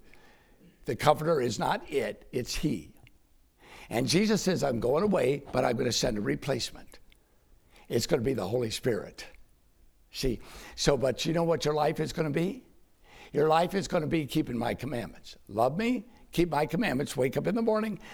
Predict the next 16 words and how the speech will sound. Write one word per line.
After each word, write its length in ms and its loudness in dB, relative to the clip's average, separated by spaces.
say, 240 2
"I 60 0
love 240 2
you, 80 0
Jesus." 500 -6
And 80 4
there's 180 10
a 60 2
church, 320 4
I 220 6
actually 420 2
will 160 0
preach 400 -2
it 80 0
on 180 0
Sunday. 380 -2